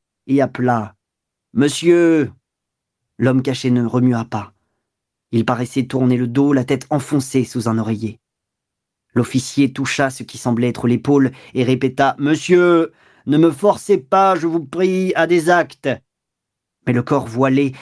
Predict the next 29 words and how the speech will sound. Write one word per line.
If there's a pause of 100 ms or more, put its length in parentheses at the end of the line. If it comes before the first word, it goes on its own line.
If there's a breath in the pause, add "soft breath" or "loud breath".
(200 loud breath)
demeurait
aussi
immobile
que
s'il
eût
été
mort. (720)
Duroy, (240 soft breath)
qui
s'était
avancé
vivement, (200 loud breath)
saisit
la
couverture,
la
tira (240 loud breath)
et,
arrachant
l'oreiller, (520)
découvrit
la
figure
livide
de
monsieur
Laroche
Mathieu.